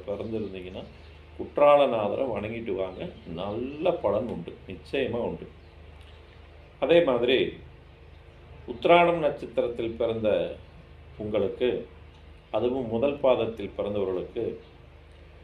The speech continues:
நல்ல தோற்றப்பொழிவு உண்டு, அறிவாற்றல் உண்டு, தான தர்மம் செய்யக்கூடிய அமைப்பாற்றல் உண்டு, நூல் பல, அதாவது நிறைய புத்தகங்களை வாசிக்கக்கூடிய தன்மை உண்டு.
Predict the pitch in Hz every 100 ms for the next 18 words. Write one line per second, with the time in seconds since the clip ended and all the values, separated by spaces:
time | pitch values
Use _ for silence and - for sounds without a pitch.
0 | - - 117 139 117 - 120 - 131 113
1 | 107 98 98 113 120 107 101 131 131 120
2 | 98 92 92 107 117 - - - - -
3 | - - - - - 117 131 143 127 120
4 | 117 110 107 104 - 101 95 95 92 110
5 | 113 117 110 98 92 90 107 113 113 -
6 | - - - - - - - - - -
7 | 123 160 170 160 - 123 113 87 - -
8 | - - - 104 120 117 113 123 101 80
9 | 101 117 135 143 110 104 143 139 127 113
10 | 110 107 107 107 - 101 95 92 - 98
11 | 104 95 90 104